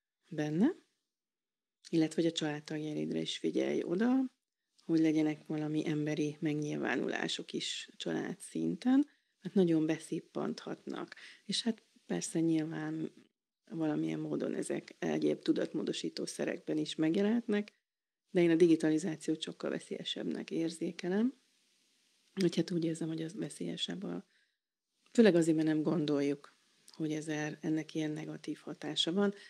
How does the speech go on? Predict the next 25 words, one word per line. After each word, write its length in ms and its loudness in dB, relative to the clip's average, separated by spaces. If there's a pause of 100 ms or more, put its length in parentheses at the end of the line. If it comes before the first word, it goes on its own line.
(100)
Persze 280 6
látjuk 340 4
a 40 8
gyereken, 580 4 (220)
de 120 4
magunkon 460 6
nem 140 4
biztos, 340 -8
hogy 140 -8
ezt 200 -10
észrevesszük. 840 -8 (320)
Jó, 120 6
tehát, 200 2
hogy 160 2
erre 420 0
nagyon 400 -6
figyeljetek 840 -10
oda. 420 -6 (1500)
Tehát 200 2
ez 160 10
volt 280 6
az 200 -4
egyik, 460 4 (200)
a 80 -8
Szaturnusz 960 -2